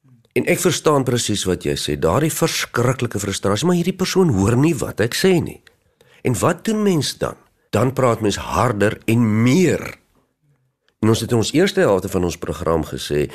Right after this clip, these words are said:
dit is baie duidelik dat hoe meer jy praat, hoe minder hoor iemand jou. Jy moet baie meer tyd spandeer oor hoe jy sê wat jy sê. En 'n voorbeeld daarvan sou wees, as jy sê,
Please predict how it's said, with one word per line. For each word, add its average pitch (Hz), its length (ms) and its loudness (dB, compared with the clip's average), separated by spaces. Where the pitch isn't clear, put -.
dit 98 240 0
is 85 160 -4
baie 131 320 2
duidelik 69 480 -4
dat 98 240 0
hoe 110 100 4
meer 131 320 4
jy 113 240 2
praat, - 400 -6
hoe 104 60 4
minder 104 260 2
hoor 85 260 -2
iemand 60 380 -8
jou. - 80 -20
Jy 101 80 2
moet 107 160 0
baie 120 240 2
meer 180 260 2
tyd 117 220 0
spandeer 80 480 -2
oor 92 240 0
hoe 131 220 4
jy 113 400 0
sê 87 320 -2
wat 78 260 -6
jy 57 220 -12
sê. - 320 -2
En 113 120 2
'n - 120 0
voorbeeld 175 720 -2
daarvan 80 440 -4
sou 71 240 -6
wees, - 380 -10
as 143 240 0
jy 139 160 0
sê, 80 400 -2